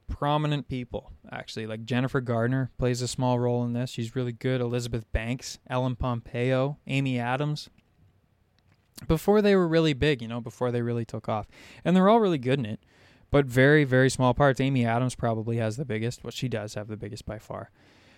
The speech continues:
But, uh, nominated for Best Supporting Actor,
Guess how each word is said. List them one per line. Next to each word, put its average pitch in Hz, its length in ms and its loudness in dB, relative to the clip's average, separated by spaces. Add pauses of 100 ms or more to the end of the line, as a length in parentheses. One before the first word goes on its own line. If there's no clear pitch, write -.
(220)
But, - 220 -4
uh, 135 300 4
nominated 175 440 4
for 165 100 0
Best 143 240 6
Supporting 160 340 2
Actor, 123 380 0